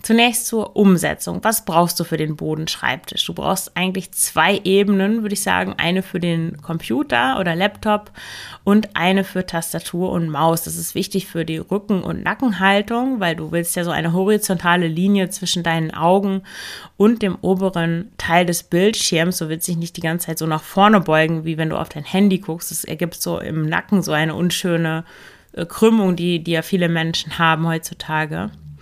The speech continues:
Und natürlich brauchst du auch ein, eine externe Tastatur und Maus. Also wenn du jetzt viel am Computer arbeitest, wenn du nur mal hier eine Stunde und da eine Stunde, dann ist es egal. Aber wenn du wirklich am Computer arbeitest, dann wäre das schon nicht schlecht,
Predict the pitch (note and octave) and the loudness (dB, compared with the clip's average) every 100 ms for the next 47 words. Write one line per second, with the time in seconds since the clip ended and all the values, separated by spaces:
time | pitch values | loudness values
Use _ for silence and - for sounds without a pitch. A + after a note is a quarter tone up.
0 | - - - - - - - _ - F#3 | -20 -20 -18 -18 -20 -20 -20 _ 0 2
1 | F#3 F3+ - F#3+ F3+ G3+ G3 G3+ F3+ F3 | 2 0 -4 -4 -2 0 0 2 0 0
2 | F#3 D#3+ E3+ D3+ - E3 D#3 D#3+ - F#3 | -2 -2 -2 -4 -2 -2 -2 -4 0 2
3 | F3 E3 E3 - - F3+ F#3+ F3+ E3+ - | 4 2 0 -6 -6 -2 -2 -4 -4 -4
4 | D#3 D3+ D#3 A3 A3+ E3 D#3 D#3 D3 - | -4 0 4 4 4 2 0 -2 -2 0
5 | G#3 F3+ E3+ E3 - E3+ - E3 D3+ D#3 | 2 4 2 -2 -2 -6 -4 -2 0 0
6 | D#3+ D#3+ - D#3+ D#3+ D#3+ E3 E3 D#3 F3 | 0 -2 -2 -2 0 0 0 0 2 2
7 | F3 - F3 F3 D#3 D3 E3+ F#3+ - E3+ | 2 2 2 2 0 2 2 2 0 -2
8 | D#3+ D3+ D3+ D3+ D3+ D#3 - C#3 D3 - | -2 -4 -8 -8 -8 -10 -8 -2 -2 -2
9 | D3+ D3 D#3 D#3 D#3 D#3 - E3 E3 D3+ | -4 -6 -6 -4 -6 -6 -6 -4 -4 -6
10 | E3 - D3+ E3+ F3 E3 E3 - D3+ - | -8 -8 -2 0 0 0 -4 -6 -4 -4
11 | E3+ D#3+ D#3 - D#3+ D#3+ - F#3+ A3+ - | -4 -4 -4 -4 -4 -4 0 2 0 -2